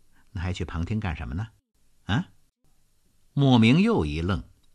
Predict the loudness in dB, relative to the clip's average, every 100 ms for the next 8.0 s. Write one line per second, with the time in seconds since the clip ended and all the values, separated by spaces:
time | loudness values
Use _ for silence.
0 | -18 -4 0 0 -2 -6 -10 -10 -12 -12
1 | -18 -16 -12 -12 -12 -14 -14 -20 -20 -20
2 | -20 -18 -12 -10 -4 -4 -4 -6 -6 -6
3 | -6 -10 -10 -6 -6 -8 -12 -8 -6 -4
4 | -4 -6 -10 -20 -20 -20 -20 -4 0 2
5 | 2 2 2 2 2 2 4 6 8 6
6 | 4 -4 _ _ _ _ -2 0 0 0
7 | -2 -4 -4 -6 -6 -4 0 2 0